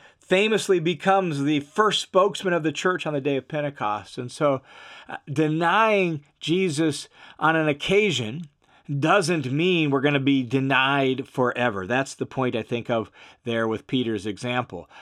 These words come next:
But if, uh, it becomes the pattern of our life and the character of our life, and if we,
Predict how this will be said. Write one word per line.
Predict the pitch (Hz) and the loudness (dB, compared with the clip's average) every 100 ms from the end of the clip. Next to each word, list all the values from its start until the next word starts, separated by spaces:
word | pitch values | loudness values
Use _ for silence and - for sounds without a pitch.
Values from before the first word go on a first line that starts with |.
| - | -12
But | - 175 - | 0 0 2
if, | 147 131 135 _ _ - - _ | 0 0 -4 _ _ -20 -20 _
uh, | 120 120 | -6 -4
it | 135 | -2
becomes | 143 143 151 139 | -2 2 2 2
the | 131 | 0
pattern | - 147 156 156 | 0 2 2 2
of | 143 | 0
our | 123 123 | 2 2
life | 117 151 151 | 2 0 -4
and | 113 | -10
the | 117 | -10
character | - 139 135 135 | -2 0 0 -2
of | |
our | 120 117 | 0 0
life, | 113 147 175 | 2 0 -2
and | 117 | -8
if | 104 | -2
we, | 131 131 | 0 0